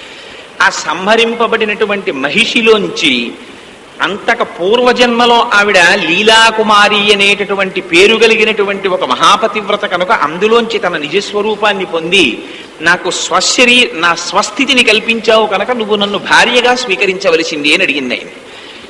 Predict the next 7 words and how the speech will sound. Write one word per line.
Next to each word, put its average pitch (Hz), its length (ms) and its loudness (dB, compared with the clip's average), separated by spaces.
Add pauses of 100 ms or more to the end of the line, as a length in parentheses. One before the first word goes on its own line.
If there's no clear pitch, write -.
(120)
అడిగితే 190 300 -2
మణికంఠుడు 196 580 -2
అన్నాడు, 180 460 0
"ఈ 196 380 -4 (100)
అవతారంలో 190 760 0
నేను 214 180 -4
బ్రహ్మచారిని, 143 680 -2